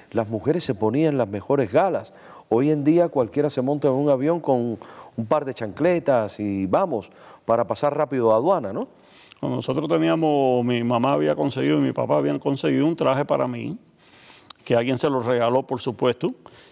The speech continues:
Speaker 2: eh, y teníamos el traje guardado ahí esperando que yo no creciera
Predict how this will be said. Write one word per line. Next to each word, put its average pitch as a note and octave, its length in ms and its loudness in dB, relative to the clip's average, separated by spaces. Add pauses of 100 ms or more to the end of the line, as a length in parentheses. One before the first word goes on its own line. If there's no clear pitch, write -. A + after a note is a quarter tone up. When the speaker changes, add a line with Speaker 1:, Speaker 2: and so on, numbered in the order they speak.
(120)
Speaker 2:
eh, A#2+ 720 2
y A2 60 -4
teníamos C3 440 0
el B2+ 60 -4
traje C3 260 0
guardado C3 600 2
ahí C#3 320 2
esperando B2+ 480 0
que B2+ 80 0
yo B2 80 0
no C3 100 0
creciera B2+ 540 0